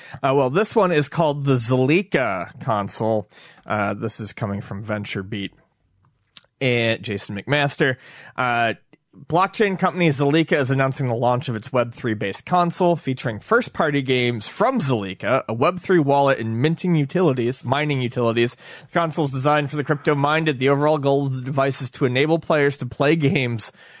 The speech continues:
while mining Zil tokens. I mean, just that paragraph, you read it, and it's like, it, it, it's, it's, it's a job. They're not, like, <laughs> it just makes them money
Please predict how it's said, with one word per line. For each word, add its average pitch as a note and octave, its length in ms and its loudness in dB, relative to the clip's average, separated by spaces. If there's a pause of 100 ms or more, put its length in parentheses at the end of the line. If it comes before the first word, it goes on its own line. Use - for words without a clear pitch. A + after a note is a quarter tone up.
(160)
while A#2 180 0
mining B2 600 0 (100)
Zil A2 420 0
tokens. G#2+ 760 -8 (1120)
I - 80 2
mean, G#3+ 180 2
just B3 280 0
that C4 220 2
paragraph, G3 540 4
you D#3+ 140 6
read F3 260 4
it, D3 120 4
and C#3 100 -2
it's C#3 240 -2
like, D#3+ 180 2 (280)
it, C#3+ 180 -2
it, D#3 160 -4
it's, - 460 -4 (120)
it's, F3+ 280 -2 (360)
it's - 140 -2
a F#3+ 80 4
job. C3 640 0 (160)
They're F3 120 2
not, F#3 360 0
like, E3 280 0
<laughs> - 800 -4
it - 880 -2
just - 380 -2
makes E3+ 380 2
them E3+ 240 2
money F3 500 4